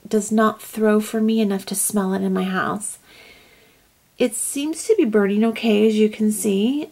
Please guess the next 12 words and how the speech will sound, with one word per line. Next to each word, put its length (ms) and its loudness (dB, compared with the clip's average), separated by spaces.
The 140 2
wax 500 -4
that 140 -6
was 200 -2
along 360 -2
the 100 -4
side, 500 -2
like, 180 0
the 100 0
residue 520 0
has 160 -2
come 200 -2